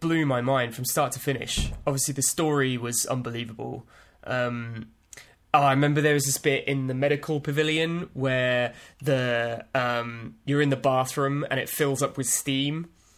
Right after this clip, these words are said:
And then, uh, I can't remember why it fills up with steam or what you're doing in there. But anyway, it fills up with steam and then all the steam dissipates.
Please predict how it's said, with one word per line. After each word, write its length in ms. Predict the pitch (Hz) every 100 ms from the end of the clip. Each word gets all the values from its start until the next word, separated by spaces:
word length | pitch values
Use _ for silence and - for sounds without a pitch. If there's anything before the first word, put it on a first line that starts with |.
| _ _ -
And 160 | 135
then, 520 | 131 127 127 123 120 - -
uh, 300 | 131 123 120
I 100 | -
can't 160 | - 202
remember 220 | 160 147
why 300 | 139 139 135
it 280 | 131 107 113
fills 180 | 135 127
up 60 |
with 100 | 117
steam 220 | - 123 117
or 100 | 113
what 120 | 120
you're 80 | 117
doing 240 | 120 113
in 100 | 110
there. 160 | 113 127
But 60 | 139
anyway, 360 | 139 120 113 - - - - -
it 280 | 143 -
fills 240 | - 185 156
up 60 | 139
with 80 |
steam 340 | - 147 131 123
and 80 | 123
then 100 | 131
all 120 | 135
the 80 | 135
steam 280 | - 131
dissipates. 680 | 127 135 135 127 113 117 -